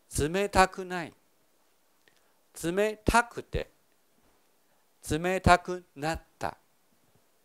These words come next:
冷たければ。好，再来。おいしい。おいしかった。おいしくない。おいしくて。おいしくなっ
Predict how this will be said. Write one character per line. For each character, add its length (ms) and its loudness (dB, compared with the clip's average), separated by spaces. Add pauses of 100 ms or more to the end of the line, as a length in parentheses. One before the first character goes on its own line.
(520)
冷 400 -2
た 200 10
け 260 0
れ 160 -4
ば。 220 -8 (1300)
好， 320 -6
再 140 -6
来。 300 0 (720)
お 160 2
い 120 -8
し 580 -10
い。 100 -20 (1040)
お 160 6
い 100 2
し 180 0
か 180 -6
っ 60 -4 (280)
た。 180 -12 (1300)
お 160 2
い 120 -6
し 200 -4
く 160 -8
な 180 0
い。 100 -6 (1300)
お 160 4
い 160 0
し 300 -2
く 180 -10
て。 320 -6 (1300)
お 200 6
い 100 2
し 180 2
く 220 -10
な 220 -4
っ 60 -8